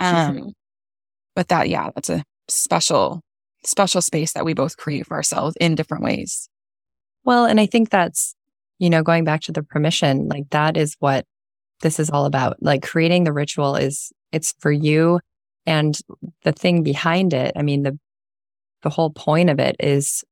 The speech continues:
Speaker 1: for you to create a safe space for yourself, a nourishing space for yourself, and not to follow any kind of formula for, like, "Well, if I do it the way that she said that she does it and she got these results,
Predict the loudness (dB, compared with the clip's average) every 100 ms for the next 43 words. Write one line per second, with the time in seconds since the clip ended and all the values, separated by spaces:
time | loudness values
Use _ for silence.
0 | _ -2 0 2 0 0 -2 0 0 0
1 | -2 0 2 0 0 -2 -2 -2 -2 -2
2 | -2 0 0 0 0 0 0 0 0 0
3 | -2 -2 -6 _ _ -6 0 0 0 -2
4 | 0 0 0 0 -2 -2 0 2 2 0
5 | -4 -4 -2 -2 -4 _ _ _ _ _
6 | -4 0 2 2 0 -2 -4 -6 -4 -2
7 | -2 -4 -2 2 2 0 -2 -4 -4 -2
8 | -2 -2 -2 0 0 -2 -2 0 0 -2
9 | _ -4 0 2 0 -2 -4 0 0 0
10 | -2 -2 -2 _ -8 -4 -4 0 0 2
11 | -2 -2 -4 -4 -4 -2 0 -2 -2 -4
12 | 0 2 2 0 0 -2 -2 -4